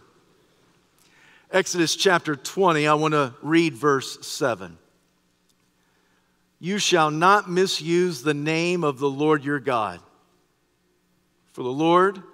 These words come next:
will not hold anyone guiltless who misuses his name." Heavenly Father, we pray that your name will not only be found on my lips, but also in our lives.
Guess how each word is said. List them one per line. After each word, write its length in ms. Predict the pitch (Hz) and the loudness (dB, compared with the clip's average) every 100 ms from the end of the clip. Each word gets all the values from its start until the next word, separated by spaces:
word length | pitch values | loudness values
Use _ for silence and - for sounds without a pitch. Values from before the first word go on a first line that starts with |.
| _ _ _ _ | _ _ _ _
will 100 | - | -6
not 220 | 143 156 156 | 0 0 2
hold 180 | 156 | 0
anyone 400 | 156 175 160 151 | 0 0 0 -2
guiltless 840 | 120 135 160 113 98 80 - - - _ _ _ _ _ _ _ _ | -2 0 0 0 -10 -10 -12 -12 -18 _ _ _ _ _ _ _ _
who 120 | 127 | -12
misuses 1080 | 113 151 160 - 143 139 117 120 117 - - _ _ _ | -2 -2 -2 -4 -4 -4 -4 -10 -10 -18 -20 _ _ _
his 260 | _ 110 98 | _ -14 -12
name." 400 | 101 98 80 71 _ _ _ _ _ _ _ _ _ _ _ _ _ _ _ _ | -14 -16 -18 -20 _ _ _ _ _ _ _ _ _ _ _ _ _ _ _ _
Heavenly 220 | 165 151 | -4 -4
Father, 300 | 143 180 160 | 2 2 2
we 120 | 147 | -2
pray 540 | 143 - 160 139 107 92 - _ _ _ _ _ _ _ _ | -6 -6 -2 -2 -4 -10 -20 _ _ _ _ _ _ _ _
that 120 | 143 | -4
your 160 | 156 156 | 0 0
name 360 | 160 175 190 | 0 2 0
will 120 | 165 | 0
not 140 | 160 170 | 0 0
only 120 | 160 | 0
be 140 | 147 | -2
found 640 | 143 - 160 160 156 147 127 | -4 0 2 2 0 -4 -6
on 360 | - 139 135 | 0 0 0
my 200 | 139 151 | 2 2
lips, 580 | 143 135 160 190 - - | 2 0 0 0 -2 -10
but 160 | - 147 | -4 0
also 480 | 151 156 - 156 143 | 0 -2 0 0 0
in 120 | 139 | -2
our 140 | 131 | -2
lives. 680 | 120 117 87 85 - - - | 0 -2 -2 -8 -16 -18 -18